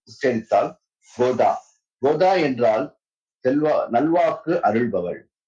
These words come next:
பூமாலையை சூடிக் கொடுத்தாள், பாமாலையை பாடிக் கொடுத்தாள்.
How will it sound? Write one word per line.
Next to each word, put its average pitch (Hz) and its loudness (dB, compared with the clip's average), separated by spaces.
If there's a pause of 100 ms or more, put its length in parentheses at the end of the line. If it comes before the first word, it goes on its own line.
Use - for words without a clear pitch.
(420)
பூமாலையை 160 0
சூடிக் 123 -4
கொடுத்தாள், 98 -4 (400)
பாமாலையை 151 0
பாடிக் 113 -2
கொடுத்தாள். 95 -6